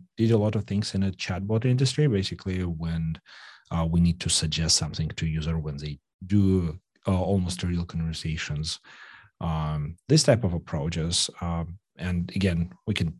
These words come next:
dive deeper, but I think this is a general understanding. So we m-, primarily focus on a business application. We don't really go into develop, uh, in any games, but only on a business side.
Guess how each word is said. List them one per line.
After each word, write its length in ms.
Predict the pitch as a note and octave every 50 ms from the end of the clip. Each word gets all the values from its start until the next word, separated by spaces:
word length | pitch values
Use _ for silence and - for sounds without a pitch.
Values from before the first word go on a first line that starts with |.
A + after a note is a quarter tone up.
| _ _ -
dive 260 | - - D#2 D2+ D#2+
deeper, 300 | - D#2+ D2 - - C2
but 220 | - - - - -
I 100 | - -
think 260 | - E2 D#2+ - -
this 220 | - C#2 - -
is 140 | D2+ D2+ D2+
a 160 | D2+ D2 - - - - - - _ _ _ _ -
general 360 | G#2+ A#2+ B2+ B2 A#2+ A#2 A2+
understanding. 920 | A2 G#2+ G2+ G#2 G#2+ - - - G2+ G2 F#2+ F2+ F#2 F#2 F#2 F2+ F2 F2+ - - _ _ _ _
So 180 | - A2 G2+ - - - _ _ -
we 200 | A#2 G#2+ C3+ F3+
m-, 280 | F#3 G#3+ G3+ G3 - -
primarily 320 | - B2 B2 B2+ C3 C3+
focus 380 | A#2+ - A#2+ G#2+ - A2+ G#2 -
on 80 | F#2
a 60 | F2 E2
business 480 | E2 E2 - G2 G2 G#2 G2+ F#2 -
application. 580 | F#2+ - - E2+ - - - - - - F2+ F2
We 140 | F2+ F2 E2+ - -
don't 180 | C3+ D#3 F#3+ F#3
really 200 | F3 E3+ D#3+ C3+
go 320 | G#2+ G#2+ G#2 A2+ A#2+ A2+
into 320 | G#2 F2 E2 F#2 F2 E2 - _
develop, 380 | - E2 - C2+ C#2+ G#2 - - - G#2+
uh, 280 | G2+ F#2+ F#2+ F#2+ G2 - _ _ _ _ _ _ -
in 280 | F#2 F2 F2 F2 E2+ -
any 280 | - F2 F2 E2+ E2 D#2 D#2+
games, 520 | - - D#2+ F#2 C#3 F#3+ G#3 - - - - _
but 320 | - F2 D#2+ D#2+ D2+ D2+ D2+ - - - - - - -
only 180 | E2+ E2 E2 D#2
on 140 | D2+ D2 C#2+
a 40 | C#2
business 400 | D2+ D#2 D2 - - - - -
side. 360 | - - - - - -